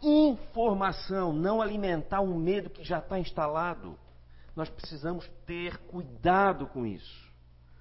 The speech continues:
Porque disso depende o nosso progresso, a nossa disposição em progredir,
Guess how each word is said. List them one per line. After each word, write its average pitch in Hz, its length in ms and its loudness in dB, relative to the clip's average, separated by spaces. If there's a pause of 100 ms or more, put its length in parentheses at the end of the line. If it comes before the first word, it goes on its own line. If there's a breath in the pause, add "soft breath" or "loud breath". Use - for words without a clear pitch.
(540 soft breath)
Porque 214 360 -2
disso 202 420 -6
depende 202 520 0
o 202 60 0
nosso 202 380 2
progresso, 214 580 -2
a 180 60 -2
nossa 220 280 0
disposição 240 920 -2
em 240 100 -2
progredir, 208 760 -2